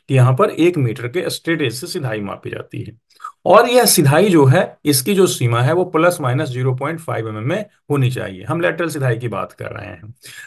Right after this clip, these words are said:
तो जैसे कि आप यहाँ पर अगर आप देख पा रहे होंगे कि अगर रेल ये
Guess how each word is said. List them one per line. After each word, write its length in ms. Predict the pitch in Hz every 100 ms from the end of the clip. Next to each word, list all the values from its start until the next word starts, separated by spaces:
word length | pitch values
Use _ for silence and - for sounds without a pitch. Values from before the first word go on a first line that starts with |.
| -
तो 80 | 180
जैसे 280 | 190 190
कि 120 | 226 233
आप 200 | 208 202
यहाँ 280 | - 156
पर 120 | 160 165
अगर 160 | 156
आप 80 | 147
देख 240 | 127 127
पा 140 | 123 107
रहे 140 | 107
होंगे 220 | 110 139
कि 540 | 190 - _ - 208 214 - -
अगर 300 | 143 185 202
रेल 260 | 175 220 202 - -
ये 180 | 170